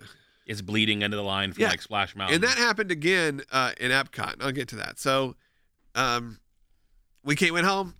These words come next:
Speaker 2: We're obviously staying at the Airbnb. I cannot, I'm not even just talking about my house. Obviously, I'd love to have you. But I'm talking about in general, this is the j-, the vacation to book a vacation home rental,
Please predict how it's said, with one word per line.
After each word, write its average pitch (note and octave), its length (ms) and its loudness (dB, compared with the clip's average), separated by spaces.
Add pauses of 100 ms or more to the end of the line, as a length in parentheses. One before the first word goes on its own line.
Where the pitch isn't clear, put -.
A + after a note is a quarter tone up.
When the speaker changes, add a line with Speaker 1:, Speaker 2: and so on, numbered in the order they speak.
(140)
Speaker 2:
We're D3+ 160 2
obviously F3+ 220 -2
staying F3 200 2
at E3 60 2
the D#3+ 140 -2
Airbnb. D#3+ 600 2
I D3 120 2
cannot, D#3 420 0
I'm G3+ 80 -2
not B3+ 120 4
even G#3 80 0
just E3+ 100 0
talking E3 160 0
about C#3 160 -4
my A#2+ 300 2 (260)
house. G#2+ 320 -4 (420)
Obviously, D3 340 4
I'd C#3 60 4
love B2 160 0
to A2 60 -2
have G#2 160 -2
you. - 80 -12 (340)
But D3+ 380 2 (160)
I'm D#3 80 -20
talking F3 180 -6
about D#3 120 0
in C#3+ 100 -4
general, D#3 420 2 (140)
this F#3+ 240 2
is D#3+ 200 0
the C#3+ 100 0
j-, C3 280 -4
the C3 120 0
vacation B2+ 480 -2
to B2 120 -4
book D3+ 260 -2
a A#2 60 -8
vacation B2 460 -2
home B2 320 -2
rental, B2+ 360 -2